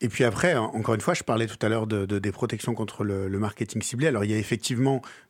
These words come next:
euh, un certain nombre de choses qu'on peut faire, euh, euh, a-, avant d'utiliser Tor, hein. On, on va pas, enfin, c'est pas le sujet d'aujourd'hui de rentrer là-dedans, mais à un moment, il y a des sites qui vont tout simplement collecter votre adresse I P et à partir de là, décider si, par exemple, vous êtes déjà reconnecté plusieurs fois,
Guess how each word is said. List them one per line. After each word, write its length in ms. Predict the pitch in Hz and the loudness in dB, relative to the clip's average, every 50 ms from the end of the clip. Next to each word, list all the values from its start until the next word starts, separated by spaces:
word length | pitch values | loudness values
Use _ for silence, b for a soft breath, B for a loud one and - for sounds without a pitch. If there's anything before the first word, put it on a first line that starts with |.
| - | -6
euh, 220 | 117 110 104 101 - | -4 -2 -2 -2 -2
un 80 | 110 | -2
certain 220 | 113 - 101 - 110 | -4 -4 -4 -2 -2
nombre 120 | 104 101 | -2 0
de 60 | 104 | -2
choses 200 | - - 127 113 | -2 -2 -2 -2
qu'on 120 | - - 98 | -2 -4 -4
peut 120 | - 104 | -4 -6
faire, 300 | 98 - 117 117 104 95 | -2 0 2 2 2 2
euh, 220 | 104 95 92 92 98 - 101 | -2 -2 -4 -4 -6 -6 -6
euh, 240 | 95 92 92 90 92 - - | -6 -6 -6 -6 -8 -8 -6
a-, 260 | 110 98 104 - 120 | -6 -6 -2 0 0
avant 260 | 113 107 117 117 113 | 2 4 4 2 2
d'utiliser 540 | 113 110 101 - - 104 95 95 95 98 92 | 2 -2 -4 -6 -6 -6 -4 -4 -4 -4 -2
Tor, 260 | - 143 170 165 120 | 0 0 0 0 0
hein. 120 | 110 113 113 | -2 -2 -2
On, 300 | 98 92 90 - - 98 | -4 -4 -6 -6 -8 -6
on 20 | |
va 140 | 92 95 90 - - 71 - _ | -6 -6 -8 -8 -12 -18 -14 _
pas, 260 | - 104 95 90 90 B B B - | -4 -4 -2 -4 -6 B B B -10
enfin, 80 | - | -10
c'est 80 | 101 - | -6 -2
pas 80 | - 110 | -2 -2
le 60 | 104 | -2
sujet 240 | - 117 107 110 98 | -2 -2 -2 0 0
d'aujourd'hui 300 | 107 95 98 95 113 107 | 0 -2 -2 0 0 -2
de 40 | |
rentrer 260 | 101 101 98 - - 104 | -2 -2 -4 -4 -4 -6
là-dedans, 240 | 101 95 113 165 B B B B B B - | -4 -4 -4 -4 B B B B B B 0
mais 60 | 110 | 2
à 40 | 104 | 4
un 60 | 104 | 4
moment, 180 | 107 113 139 185 | 4 4 4 4
il 60 | 175 | 2
y 40 | 120 | 2
a 40 | 101 | 2
des 100 | 101 95 | 0 0
sites 220 | - - 180 156 | 0 -2 -2 -2
qui 100 | - 120 | -2 -2
vont 120 | 95 98 98 | -2 -2 -2
tout 120 | - 160 | -2 -2
simplement 400 | 135 - 139 117 139 135 135 131 | 0 0 2 2 2 2 2 0
collecter 340 | - 127 113 110 107 - 127 | 0 0 0 0 0 0 0
votre 220 | 113 104 - - | 0 0 -2 -4
adresse 320 | 104 101 101 101 98 - 104 | -4 -4 -4 -4 -4 -6 -6
I 40 | |
P 200 | 92 - - - B B B B B - | -4 -4 -4 -4 B B B B B 2
et 140 | 123 127 | 4 4
à 80 | 120 107 | 4 4
partir 320 | - 123 117 - - 123 | 2 0 0 0 0 0
de 80 | 101 104 | 2 2
là, 120 | 113 151 | 2 2
décider 440 | 156 120 113 - - 110 101 113 135 | 2 0 -2 -2 -2 0 0 0 0
si, 160 | - - 113 | 0 -2 -4
par 160 | - 104 90 98 | -4 -2 -2 0
exemple, 220 | 95 117 127 117 | 0 0 0 0
vous 140 | 101 95 101 | 0 -2 -4
êtes 80 | 95 | -2
déjà 220 | 90 104 92 104 101 | -2 0 0 2 2
reconnecté 480 | 95 101 101 - 104 101 98 - - 110 | 2 0 0 0 0 -2 -2 0 -2 -2
plusieurs 340 | 98 - 107 95 107 104 - | -2 -2 -4 -2 -4 -2 -2
fois, 280 | - 107 101 104 110 | 0 2 2 2 0